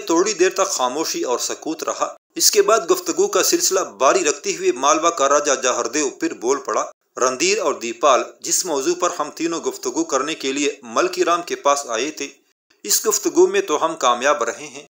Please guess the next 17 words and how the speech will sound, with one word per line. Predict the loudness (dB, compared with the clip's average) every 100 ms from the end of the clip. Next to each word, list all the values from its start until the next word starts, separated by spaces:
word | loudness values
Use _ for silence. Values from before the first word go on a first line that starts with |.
| _
मैं | 0 2
समझता | 0 -2 -6 -4
हूँ | -6 -6 -14 _ _
ये | -4 -2 0
मलकी | 0 0 4
राम | 4 2
की | -2
बड़ी | -2 -2 -2
मेहरबानी | 0 0 0 0 -2
है | -8 -12 -14 _ _ -2
कि | 2
उसने | 2 0
हमारी | -2 2 2 2
पेशकश | -2 -4 -2 -4 -4
को | -4
ठुकराया | -4 -2 0 0 -2
नहीं, | -6